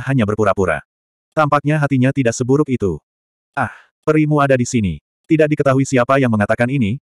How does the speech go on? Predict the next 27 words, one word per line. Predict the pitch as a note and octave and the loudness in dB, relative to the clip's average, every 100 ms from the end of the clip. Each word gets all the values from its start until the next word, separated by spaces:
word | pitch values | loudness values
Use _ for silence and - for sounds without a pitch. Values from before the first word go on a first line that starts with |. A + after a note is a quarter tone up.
| - | -2
tapi | C3+ | 0
tatapan | D#3 C#3 C3 | 2 0 0
semua | B2 A#2+ A2+ A2 | 0 0 0 2
orang | A#2 | 0
tidak | A#2+ A2 A#2+ | 0 -2 0
bisa | C3+ | -2
menahan | A#2+ G#2+ G#2+ | 0 0 0
diri | A2 A#2+ | 0 0
untuk | C3 C3+ | -2 -4
beralih | C3 C3 B2 G#2 | 0 0 0 -2
ke | |
pintu. | G2+ F2+ E2+ D2 _ _ _ _ _ - | -2 -2 -4 -8 _ _ _ _ _ -2
Chen | E3 E3 | 0 2
Jiu | D3 | 0
tentu | C#3+ C3 C3+ | 0 0 0
saja | C#3 B2 C3 | 0 0 0
tidak | D3 C3+ B2+ | 0 0 -2
terkecuali. | A#2+ A2+ G#2+ F2+ D#2 - _ _ _ _ _ | -4 -2 0 0 -4 -10 _ _ _ _ _
Dia | D3+ D3+ D#3+ | -2 0 2
tampak | D3+ C#3 | 2 0
berjalan | C#3 B2 B2 B2+ | 0 2 2 2
di | B2+ | 0
atas | A#2 B2 | 0 0
awan, | B2 G#2+ F#2 C3+ - - | 0 0 0 -4 -12 -4
mengenakan | C3+ A#2 A#2+ B2 B2 | 0 0 0 0 0
awan | C#3 A#2 | 0 0
kemerahan. | A2 G2+ F2+ E2 | 0 -2 -2 -4